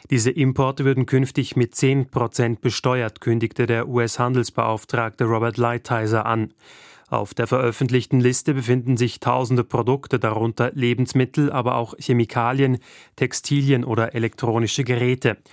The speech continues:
In Kraft treten könnten die Zölle frühestens im September.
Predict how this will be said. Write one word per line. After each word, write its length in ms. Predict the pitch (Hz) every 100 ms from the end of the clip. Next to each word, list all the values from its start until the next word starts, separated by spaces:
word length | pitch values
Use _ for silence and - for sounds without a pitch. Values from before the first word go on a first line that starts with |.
| - - -
In 240 | - 107 104
Kraft 380 | - 120 - -
treten 360 | 147 135 160
könnten 400 | 143 127 131 165
die 160 | 127 123
Zölle 300 | - 123 123
frühestens 600 | - 131 127 117 123 113
im 140 | 113
September. 640 | 110 127 - 131 127 117